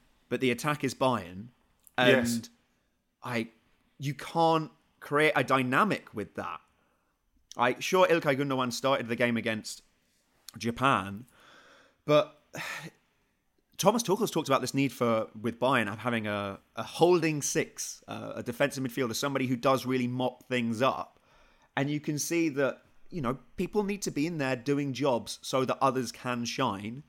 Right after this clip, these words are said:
Speaker 2: Mm-hmm.
Speaker 1: And instead of just picking a squad where it feels like he's picking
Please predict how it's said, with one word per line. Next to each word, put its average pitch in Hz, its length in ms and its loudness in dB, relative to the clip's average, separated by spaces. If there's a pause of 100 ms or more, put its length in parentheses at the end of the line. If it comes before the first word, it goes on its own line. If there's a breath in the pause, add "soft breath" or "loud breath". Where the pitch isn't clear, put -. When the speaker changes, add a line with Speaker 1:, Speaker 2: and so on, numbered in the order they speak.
(180)
Speaker 2:
Mm-hmm. 127 220 0 (240)
Speaker 1:
And 147 120 0
instead 151 320 0
of 156 160 0
just 156 160 -8
picking 156 280 -6
a - 20 -2
squad 139 320 -2
where 139 200 4
it 131 120 0
feels 139 320 0
like 131 180 0
he's 131 180 -4
picking 123 600 -6